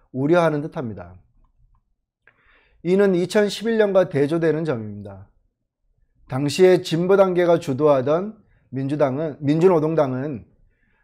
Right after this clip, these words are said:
진보신당 탈당파, 아, 노회찬, 심상정 등이죠. 그리고 참여계, 유시민과 통합회에 통합진보당을 창당했습니다.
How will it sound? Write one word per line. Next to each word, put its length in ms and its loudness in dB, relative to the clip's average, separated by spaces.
진보신당 680 0
탈당파, 760 -8
아, 140 -14
노회찬, 580 0
심상정 600 -6
등이죠. 560 -12
그리고 280 2
참여계, 840 0
유시민과 540 -2
통합회에 800 -6
통합진보당을 840 0
창당했습니다. 880 -10